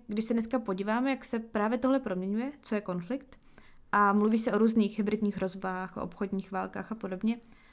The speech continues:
tak už, už to jako trochu ukazuje, že ta teorie vznikala v minulém století.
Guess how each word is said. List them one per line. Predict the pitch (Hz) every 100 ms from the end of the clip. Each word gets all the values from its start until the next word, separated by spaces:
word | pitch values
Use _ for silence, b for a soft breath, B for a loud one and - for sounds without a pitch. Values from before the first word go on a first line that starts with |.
| b -
tak | 254 247 - - -
už, | 262 269
už | 269
to | -
jako | 262 294
trochu | 294 277 -
ukazuje, | - 214 233 294 277
že | 254
ta | 240
teorie | 226 220 220 226 226 226 220
vznikala | 214 226 226 220 214 -
v | 208
minulém | 220 208 208
století. | - 190 185 -